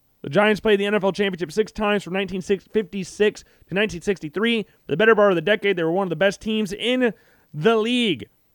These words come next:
But for the first year in the A F L N F L World Championship, soon to be known as the Super Bowl, they were catastrophic. There was a catastrophe. They even lost a double digits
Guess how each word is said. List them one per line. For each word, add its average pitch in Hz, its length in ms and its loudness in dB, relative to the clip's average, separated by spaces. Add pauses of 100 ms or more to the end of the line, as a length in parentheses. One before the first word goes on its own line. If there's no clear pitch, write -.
(280)
But 180 100 2
for 208 60 4
the 208 60 2
first 220 320 6
year 220 80 6
in 214 80 2
the 196 80 -2
A 202 200 0
F 185 140 0
L 190 160 4
N 196 80 2
F 180 160 0
L 196 140 4
World 196 220 4
Championship, 202 680 -2 (520)
soon 269 360 2
to 226 80 0
be 233 80 0
known 226 220 4
as 170 60 -6
the 165 60 -10
Super 247 220 -2
Bowl, 202 380 2 (240)
they 202 140 6
were 214 120 10
catastrophic. 208 1000 0 (340)
There 190 160 2
was 196 140 4
a 190 60 -2
catastrophe. 175 840 -2 (840)
They 202 200 4
even 220 480 2
lost 214 320 2
a 156 60 -6
double 208 360 2
digits 190 460 0